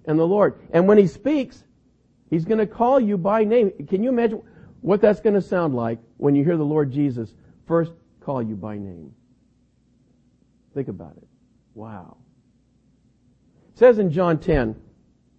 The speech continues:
where Jesus is speaking, and he says, talking about the good shepherd, which is himself, he says, "I know my sheep and I call them by name." By name.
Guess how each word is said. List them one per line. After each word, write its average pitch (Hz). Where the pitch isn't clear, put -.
where 139
Jesus 131
is 127
speaking, 107
and 127
he 120
says, 120
talking 139
about 131
the 127
good 120
shepherd, 120
which 113
is 107
himself, 107
he 120
says, 120
"I 135
know 151
my 147
sheep 135
and 120
I 110
call 139
them 98
by 107
name." 92
By 104
name. 98